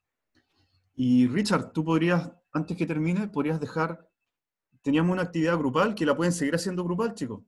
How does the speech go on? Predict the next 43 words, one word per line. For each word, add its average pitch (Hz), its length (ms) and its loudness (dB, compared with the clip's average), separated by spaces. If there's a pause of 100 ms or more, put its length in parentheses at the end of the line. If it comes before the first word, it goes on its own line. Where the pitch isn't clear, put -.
(140)
Ustedes 147 200 -8
se 143 60 -14
ponen 156 160 -2
de 143 60 2
acuerdo 143 280 -2
nomás 165 200 -2
con 156 180 -6
sus 139 160 -10
horas. 185 260 -8 (640)
La 135 120 0
actividad 147 280 0
grupal, 165 500 0
a 131 80 -2
ver, 113 200 -6
para 139 140 0
aclarar 156 240 0
un 185 40 -2
poquito, 151 280 -4
la 117 80 -4
actividad 143 180 -2
grupal 180 320 -2
era 165 240 -2
la 147 160 -4
práctica 151 400 -4
nomás, 101 200 -14 (100)
era 143 180 -4
practicar. 131 400 -10
O - 240 -20
sea, 135 140 -8
en - 20 -4
el 127 40 -12
fondo, 151 300 -2
practiquen 175 460 -6
esto, 196 400 -6
lo, 151 100 -4
lo 143 240 -6
mejor 139 200 -6
es 156 60 -12
que 160 60 -10
lo 156 80 -4
practiquen 147 380 -10
en 131 100 -6
grupo. 165 380 -10